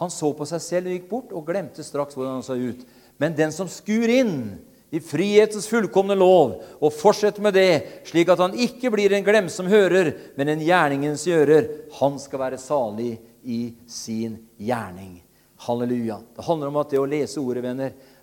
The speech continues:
er som å se seg selv i et speil. Gjør det ofte. Gjør det ofte.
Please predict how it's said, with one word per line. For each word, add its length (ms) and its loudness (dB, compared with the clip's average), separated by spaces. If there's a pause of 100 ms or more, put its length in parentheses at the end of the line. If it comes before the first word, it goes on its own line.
er 80 -8
som 160 -14
å 80 -12
se 300 -8
seg 180 -10
selv 880 -14
i 100 -6
et 100 -10
speil. 440 -12 (800)
Gjør 240 -4
det 80 -8
ofte. 320 -14 (1040)
Gjør 160 -6
det 80 -4
ofte. 340 -12